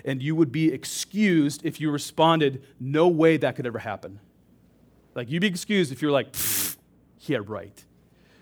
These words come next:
There's no way all these coincidences could come together. And the impulse to wonder how the events come together is fine, but the events show you that without God, you are reading a Hollywood script.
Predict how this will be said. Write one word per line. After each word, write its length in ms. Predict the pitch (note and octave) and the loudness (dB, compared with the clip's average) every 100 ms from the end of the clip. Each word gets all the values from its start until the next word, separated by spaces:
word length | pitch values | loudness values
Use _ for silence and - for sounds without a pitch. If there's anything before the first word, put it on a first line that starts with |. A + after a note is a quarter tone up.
| _ _ _ _ _ _ _ _ _ - | _ _ _ _ _ _ _ _ _ -6
There's 180 | D3+ C3 | -4 2
no 160 | E3 | 6
way 460 | F#3 F#3 F#3 D#3+ E3 | 8 10 10 10 8
all 280 | E3+ F3+ G3 | 8 10 8
these 260 | F3+ F3 | 2 -2
coincidences 880 | - E3+ D#3+ F#3 F3+ E3 D3+ D#3 C#3+ | -2 0 2 2 0 -2 -2 -4 -4
could 240 | - C3 - | -6 -12 -6
come 400 | F3+ D#3+ D#3 C3+ | -2 0 -2 -4
together. 580 | - C#3+ F3+ D#3 A2 - - _ _ _ _ _ _ _ _ - | -8 2 4 4 0 -10 -20 _ _ _ _ _ _ _ _ -6
And 100 | C3 | 6
the 100 | F3 | 8
impulse 500 | B3+ - E3 D3+ - | 8 6 6 6 2
to 120 | E3 | 0
wonder 560 | D3 A3 F#3 E3+ F3 - _ _ - | 4 4 6 4 2 -8 _ _ -8
how 400 | - F#3 A3 A#3+ | 2 8 10 10
the 140 | F#3+ F#3 | 8 4
events 240 | E3 D#3+ | 2 0
come 160 | F3+ D#3 | -2 2
together 300 | D3+ D3 F3 | 2 4 2
is 140 | F3 | 0
fine, 560 | - A#3+ G3+ D#3+ D#3+ F3 - - - _ _ _ | 0 4 6 6 2 -4 -12 -20 -20 _ _ _
but 120 | F3+ | 2
the 120 | F3 F3 | 6 4
events 420 | C3 A3 A3+ - | 6 4 4 -2
show 320 | - - A3 B3 | -6 8 10 10
you 300 | F#3+ E3+ D#3+ | 8 0 2
that 140 | D#3 | 2
without 460 | D#3+ F#3+ G#3+ C4+ - | 4 8 10 8 6
God, 320 | E3 D#3+ D3+ | 6 6 2
you 180 | F3+ - | -2 4
are 420 | F#3 A3+ A#3+ G#3+ - - | 8 10 10 6 0 -2
reading 380 | F3 A3+ G3+ E3+ | 2 4 6 4
a 60 | |
Hollywood 460 | D#3 F#3+ F#3 D#3+ C#3+ | 4 4 6 4 0
script. 460 | - F3+ B2 - | 0 2 2 -2